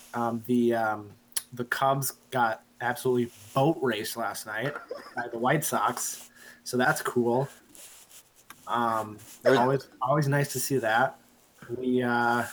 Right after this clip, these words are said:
Speaker 1: we expelled some of our demons against the Pirates. Uh, I'll get in that later in my purge. So there's a little taste for you guys. Um, and also, um, oh yeah, uh, Christian Yelich might just fuck around, get, uh, M V P and, uh, batting title.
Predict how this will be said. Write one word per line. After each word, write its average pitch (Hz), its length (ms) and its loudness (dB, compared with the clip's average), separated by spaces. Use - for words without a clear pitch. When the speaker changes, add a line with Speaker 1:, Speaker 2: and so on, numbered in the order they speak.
Speaker 1:
we 135 100 2
expelled - 520 0
some 147 120 0
of 131 80 2
our 131 100 4
demons 127 340 2
against 139 260 -2
the 120 80 -6
Pirates. 139 580 0
Uh, 117 60 -4
I'll 123 80 -6
get 123 140 -2
in 123 120 -2
that 113 180 -4
later 120 180 -2
in 120 40 -4
my 107 100 -6
purge. 143 440 -6
So - 140 -16
there's 113 200 -10
a 117 40 -12
little 107 100 -14
taste 123 280 -4
for - 180 -12
you - 100 -12
guys. - 300 -6
Um, 117 440 0
and 135 180 2
also, 143 600 4
um, 139 480 2
oh 156 60 4
yeah, 151 260 4
uh, 131 120 2
Christian 147 420 0
Yelich 135 380 2
might 123 160 -2
just - 320 -6
fuck 135 300 -4
around, 120 420 -2
get, 127 320 -2
uh, 123 160 -2
M 120 140 -2
V 120 100 0
P 117 300 -2
and, 117 400 -8
uh, 113 160 -4
batting 107 320 -8
title. 104 320 -12